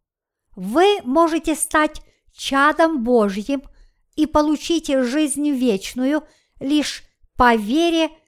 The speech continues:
в истину Евангелия, воды и духа. Ничто иное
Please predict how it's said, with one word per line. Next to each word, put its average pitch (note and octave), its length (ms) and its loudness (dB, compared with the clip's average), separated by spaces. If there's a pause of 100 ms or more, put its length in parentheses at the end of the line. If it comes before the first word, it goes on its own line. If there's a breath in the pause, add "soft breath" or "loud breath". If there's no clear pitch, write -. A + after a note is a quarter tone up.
(120)
в G#3+ 60 -8
истину D#4+ 720 -4
Евангелия, B3+ 960 -2 (260 soft breath)
воды A3+ 640 0 (200)
и C#4 120 -2
духа. D#3 520 -6 (500)
Ничто C4 800 0
иное A#3 680 -2